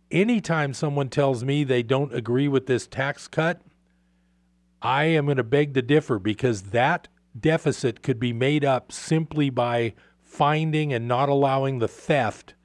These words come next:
of trillions of dollars a year from our tax money to who knows where. And when I say who knows where, what I mean is you and I don't know where. I can guess where,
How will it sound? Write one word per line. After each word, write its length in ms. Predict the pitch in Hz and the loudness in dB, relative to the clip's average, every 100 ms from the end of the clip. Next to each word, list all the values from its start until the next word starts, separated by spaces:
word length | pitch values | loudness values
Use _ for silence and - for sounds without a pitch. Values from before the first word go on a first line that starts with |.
| _ _ - | _ _ -2
of 280 | 120 98 | -2 -2
trillions 720 | - - 165 170 175 170 156 131 | -8 -4 4 6 6 4 2 0
of 100 | 135 | 0
dollars 400 | 135 135 127 110 | 2 2 0 -2
a 60 | |
year 560 | 120 127 127 117 104 101 _ _ _ _ | -2 0 2 2 0 -4 _ _ _ _
from 380 | _ - 139 127 - | _ 0 0 0 0
our 280 | 127 147 151 | 2 2 0
tax 440 | - 147 147 - | -2 -2 -2 -2
money 460 | 131 120 120 117 - _ _ _ | 0 0 0 -4 -6 _ _ _
to 320 | - 131 131 | -2 2 2
who 240 | - 147 170 | 0 0 2
knows 380 | 165 160 160 131 | 4 4 2 2
where. 540 | 139 127 98 69 - _ _ _ _ _ _ _ _ | 2 4 2 -2 -14 _ _ _ _ _ _ _ _
And 100 | 117 | -4
when 100 | 135 | 0
I 60 | 135 | 0
say 220 | - 143 | 2 0
who 220 | 113 202 | 2 2
knows 280 | 190 139 110 | 2 2 0
where, 460 | 127 123 120 120 - _ | 2 2 2 0 -6 _
what 200 | 117 131 | -2 2
I 100 | 127 | 2
mean 220 | 139 143 | 0 2
is 180 | 131 110 | 0 2
you 220 | 131 151 | 2 2
and 80 | 135 | 2
I 220 | 156 180 | 2 2
don't 240 | 151 127 | 2 0
know 160 | 120 113 | 2 2
where. 460 | 110 107 107 104 - _ _ _ | 2 4 4 2 -4 _ _ _
I 120 | 110 117 | -4 -4
can 220 | 113 98 | -4 -4
guess 360 | 107 196 - | 2 2 2
where, 460 | 139 123 117 113 | -2 0 2 0